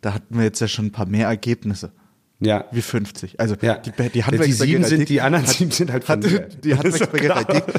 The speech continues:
Speaker 1: hat, glaub ich, dreiundfünfzig Stollen losgeschickt. Einer davon war für Tim
Speaker 2: <laughs>
Speaker 1: und zwei Stück waren einfach ein bisschen in Reserve.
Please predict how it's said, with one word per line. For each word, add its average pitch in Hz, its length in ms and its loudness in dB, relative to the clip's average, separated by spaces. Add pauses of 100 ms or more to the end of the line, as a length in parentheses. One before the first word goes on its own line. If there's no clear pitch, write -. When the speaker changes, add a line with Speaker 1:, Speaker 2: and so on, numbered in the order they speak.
(160)
Speaker 1:
hat, - 180 -4
glaub 127 160 0
ich, 120 80 -6
dreiundfünfzig 143 760 0
Stollen 123 380 2
losgeschickt. 147 640 0 (300)
Einer 139 260 2
davon 147 480 0
war 131 200 2
für 123 200 -2 (140)
Tim 208 240 0 (160)
Speaker 2:
<laughs> - 100 -10
Speaker 1:
und 339 220 0
zwei 135 220 2
Stück - 280 -4
waren 131 220 0
einfach 123 240 -2
ein 120 100 2
bisschen 123 280 0
in 123 100 4
Reserve. 123 560 2